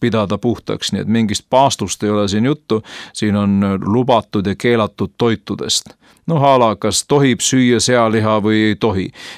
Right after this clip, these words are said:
kas tohib süüa krevette või ei tohi, kas tohib süüa mingisuguseid muid, äh, Vana Testamendi seaduste järgi ebapuhtaid loomi.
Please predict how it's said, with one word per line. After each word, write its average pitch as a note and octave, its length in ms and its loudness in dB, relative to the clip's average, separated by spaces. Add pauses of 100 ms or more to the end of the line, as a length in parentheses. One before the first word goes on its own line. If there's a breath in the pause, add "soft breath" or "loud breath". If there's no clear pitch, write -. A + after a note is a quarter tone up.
kas G2 260 -4
tohib B2 320 0
süüa A2+ 400 2
krevette A#2+ 720 0
või F#2+ 240 0
ei F#2+ 80 -2
tohi, F#2 340 -2
kas F#2+ 220 -4
tohib G#2+ 320 -2
süüa A2 720 2
mingisuguseid A2 800 0
muid, A#2 400 0
äh, - 720 -6
Vana G#2+ 240 0
Testamendi G2+ 580 0
seaduste G#2+ 600 0
järgi G2+ 460 0 (180)
ebapuhtaid G2 720 -4
loomi. F#2+ 320 -4